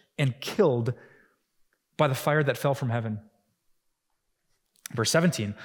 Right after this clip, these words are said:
while he was still speaking, another messenger came and said, "The, the Chaldeans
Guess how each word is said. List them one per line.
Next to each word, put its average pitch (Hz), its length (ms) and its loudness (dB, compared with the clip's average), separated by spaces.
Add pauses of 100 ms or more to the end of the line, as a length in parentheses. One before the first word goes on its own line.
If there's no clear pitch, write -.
while 156 120 6
he 233 160 4
was 294 160 4
still 139 180 2
speaking, 147 400 2
another 233 340 6
messenger 160 420 4
came 135 260 0
and 127 80 0
said, 143 300 4
"The, 170 160 2
the 185 100 2
Chaldeans 202 720 4